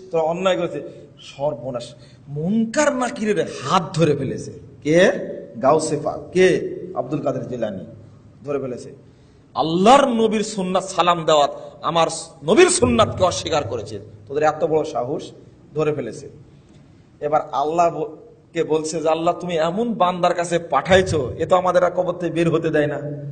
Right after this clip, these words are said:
তখন আল্লাহ বলছেন,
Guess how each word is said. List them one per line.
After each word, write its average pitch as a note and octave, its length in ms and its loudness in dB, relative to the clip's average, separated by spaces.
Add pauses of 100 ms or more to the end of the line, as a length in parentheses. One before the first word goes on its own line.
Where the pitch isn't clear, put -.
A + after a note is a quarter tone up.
(2250)
তখন F3+ 240 2
আল্লাহ F#3 260 4
বলছেন, F3+ 520 -2